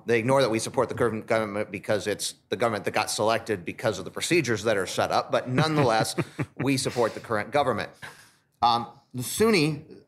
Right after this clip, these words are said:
seem to think the United States is on their side because in the big picture of, you know, sectarian in the region, we are clearly on the side of Saudi Arabia and the Gulf states,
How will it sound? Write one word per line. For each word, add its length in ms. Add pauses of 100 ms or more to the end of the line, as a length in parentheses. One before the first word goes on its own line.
seem 240
to 60
think 180
the 80
United 220
States 260
is 80
on 140
their 100
side 300
because 260
in 240
the 80
big 320
picture 560
of, 580
you 120
know, 60
sectarian 560
in 60
the 80
region, 380
we 120
are 60
clearly 480
on 160
the 100
side 320
of 100
Saudi 260
Arabia 320
and 80
the 60
Gulf 200
states, 380